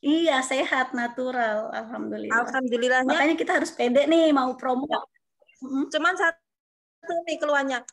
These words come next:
Speaker 2: Ini kenapa kalau, mungkin nggak cuman saya ya, beberapa mungkin mbak-mbak yang lain juga. Kalau kadang timbul jerawat di situ-situ ini loh, Mile.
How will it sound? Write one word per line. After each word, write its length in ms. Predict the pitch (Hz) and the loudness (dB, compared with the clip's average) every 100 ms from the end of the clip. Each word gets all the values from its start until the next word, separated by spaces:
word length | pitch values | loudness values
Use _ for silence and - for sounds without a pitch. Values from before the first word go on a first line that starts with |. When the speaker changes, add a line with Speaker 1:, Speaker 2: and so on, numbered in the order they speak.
| - | -12
Speaker 2:
Ini 160 | 330 | -8
kenapa 400 | 359 330 302 330 | -2 0 2 2
kalau, 400 | 349 320 311 - _ | 2 2 0 -4 _
mungkin 240 | 285 302 381 | -6 -2 0
nggak 160 | 254 | 0
cuman 240 | - 285 285 _ _ _ _ | -2 -4 -6 _ _ _ _
saya 320 | - 302 302 311 | -8 -2 0 0
ya, 180 | 233 202 202 | -2 -4 -6
beberapa 720 | 233 226 247 240 254 254 254 | -8 -2 0 0 0 0 0
mungkin 240 | 262 269 | -4 -6
mbak-mbak 280 | 311 233 233 233 | -6 -4 -2 -2
yang 160 | 240 | -2
lain 160 | 247 302 | -2 -4
juga. 240 | 262 214 - _ _ _ | -8 -14 -16 _ _ _
Kalau 400 | - 277 285 262 | 0 2 2 2
kadang 400 | - 269 294 339 | 0 0 0 0
timbul 240 | 330 285 269 | -2 -2 -2
jerawat 400 | 269 254 330 311 | 0 0 0 -4
di 80 | |
situ-situ 520 | 262 294 330 320 320 320 | -10 -10 -8 -8 -8 -6
ini 160 | 330 339 | -4 0
loh, 160 | 302 | 2
Mile. 1080 | 294 294 294 277 269 277 277 277 269 240 220 | 2 -2 -2 2 2 2 0 0 0 -2 -6